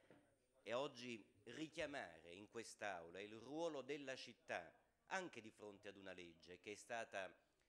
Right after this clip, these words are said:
discussa e approvata e poi ratificata perfino dal Parlamento, e richiamare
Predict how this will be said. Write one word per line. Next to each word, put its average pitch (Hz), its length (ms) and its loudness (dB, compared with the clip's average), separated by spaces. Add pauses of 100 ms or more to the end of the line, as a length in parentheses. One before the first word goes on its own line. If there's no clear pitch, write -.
discussa 117 640 -4
e 101 40 6
approvata 110 680 2
e - 40 -4
poi 139 220 2
ratificata 120 800 0
perfino 127 500 -4
dal 110 160 0
Parlamento, 104 720 0
e 107 60 2
richiamare 139 720 2